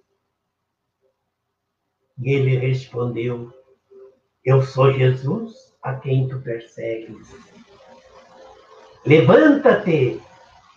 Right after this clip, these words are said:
e segue. Entra na cidade,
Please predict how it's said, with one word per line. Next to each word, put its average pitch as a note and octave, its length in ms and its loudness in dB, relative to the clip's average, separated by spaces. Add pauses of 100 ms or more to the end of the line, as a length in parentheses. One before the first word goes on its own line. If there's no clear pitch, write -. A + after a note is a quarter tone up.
e F3+ 120 2
segue. F3 960 4 (680)
Entra C#4+ 520 6
na A#3+ 240 4
cidade, A3+ 640 0